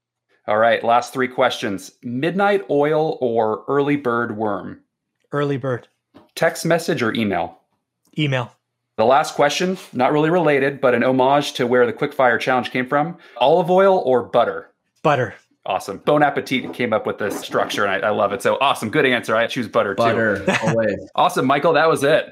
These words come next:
Speaker 2: Thank you, buddy. This is fun.
Speaker 3: Thank you so much for coming on. Where can people connect with you, learn more about you, and get a hold of One Rental at a Time, the book?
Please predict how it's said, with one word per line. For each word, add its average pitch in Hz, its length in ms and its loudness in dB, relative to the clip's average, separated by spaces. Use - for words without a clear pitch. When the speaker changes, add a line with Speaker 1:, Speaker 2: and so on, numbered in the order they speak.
Speaker 2:
Thank 202 200 0
you, 208 60 2
buddy. 160 200 4
This 180 220 0
is 185 80 -6
fun. 160 240 0
Speaker 3:
Thank 156 220 0
you 147 40 2
so 147 160 2
much 139 180 2
for 131 100 -4
coming 131 280 0
on. 120 380 0
Where 143 320 0
can 160 220 -2
people 131 800 0
connect 127 420 -4
with 127 160 -4
you, 123 200 0
learn 120 200 -2
more 117 140 0
about 110 260 -2
you, 113 220 -2
and 104 180 -2
get 107 140 -4
a 104 80 -4
hold 107 260 -4
of 98 500 -6
One 107 200 -4
Rental 104 240 -2
at 98 80 -2
a 98 40 -4
Time, 101 300 -4
the 92 60 -6
book? - 360 -8